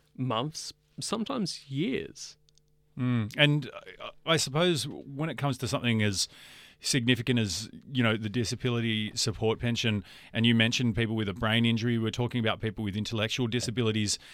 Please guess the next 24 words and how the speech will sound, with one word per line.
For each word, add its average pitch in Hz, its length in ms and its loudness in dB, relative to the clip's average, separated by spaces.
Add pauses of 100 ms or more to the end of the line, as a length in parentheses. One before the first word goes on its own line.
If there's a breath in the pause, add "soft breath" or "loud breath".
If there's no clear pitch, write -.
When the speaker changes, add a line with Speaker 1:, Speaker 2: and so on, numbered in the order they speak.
(580 loud breath)
Speaker 2:
there 147 240 4
seems 190 380 2
to 190 60 -2
be 127 460 4 (880 soft breath)
such - 300 4
a 170 40 2
level 139 260 2
of 117 120 2
assumed 127 840 4 (340 soft breath)
competence 117 720 0 (240 soft breath)
when 127 220 0
it 120 80 -2
comes 117 240 0
to 131 80 -2
being 120 240 2
able 113 200 2
to 113 160 -2
understand 110 600 2
and, 101 420 -2
and, 104 460 0
and 104 400 -2
complete 110 720 -4
the 117 180 -2
processes. 98 920 -2